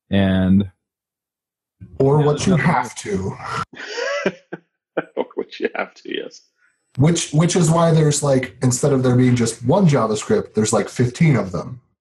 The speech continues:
Speaker 3: Yes.
Speaker 2: There's TypeScript,
Speaker 1: Mm-hmm.
Speaker 2: and there's Babel, and there's da da da da da da da da da da da, Elm and Elk and Elmo.
Speaker 3: Reason M L, that's what's fascinating me.
Speaker 1: Yeah. Right, so
Speaker 2: React.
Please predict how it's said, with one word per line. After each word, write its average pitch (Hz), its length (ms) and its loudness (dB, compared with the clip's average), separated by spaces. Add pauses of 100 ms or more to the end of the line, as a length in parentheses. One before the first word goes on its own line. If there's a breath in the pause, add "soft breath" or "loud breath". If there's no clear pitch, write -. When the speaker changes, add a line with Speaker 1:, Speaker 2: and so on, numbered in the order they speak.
(160)
Speaker 3:
Yes. - 280 -4 (320)
Speaker 2:
There's - 160 -6
TypeScript, 123 800 -2
Speaker 1:
Mm-hmm. - 80 -20
Speaker 2:
and 95 100 0
there's 131 140 0
Babel, 123 800 2
and 98 160 -2
there's - 380 -6 (100)
da 127 140 2
da 113 100 0
da 98 140 -2
da 95 100 -4
da 127 140 2
da 113 100 0
da 98 140 -4
da 123 260 -2
da 110 100 -4
da 95 140 -6
da, 92 80 -6 (120)
Elm 135 420 0
and 95 220 -6 (120)
Elk 131 400 0
and 110 240 -4 (420)
Elmo. 139 240 2
Speaker 3:
Reason 123 240 -2
M 120 200 0
L, 120 380 2
that's 113 160 -4
what's 101 160 -6
fascinating 90 500 -2
me. 104 140 -10 (600)
Speaker 1:
Yeah. 117 440 0 (1900)
Right, 107 200 2
so 135 300 2
Speaker 2:
React. - 300 -14